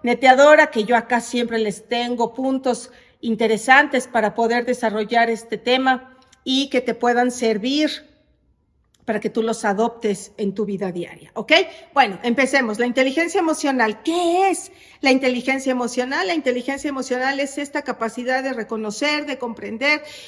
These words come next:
y de gestionar tanto nuestras propias emociones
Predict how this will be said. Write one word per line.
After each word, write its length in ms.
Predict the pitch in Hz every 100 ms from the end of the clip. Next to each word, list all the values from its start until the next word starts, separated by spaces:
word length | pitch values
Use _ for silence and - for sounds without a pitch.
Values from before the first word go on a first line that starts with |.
| -
y 140 | 302
de 120 | 285 269
gestionar 960 | 302 311 - 294 269 269 277 285 -
tanto 540 | 214 220 220 - 165 - _ _ _ _ _ _
nuestras 440 | 185 175 - 175
propias 440 | - 220 233 254 254
emociones 680 | 240 247 302 294 302 381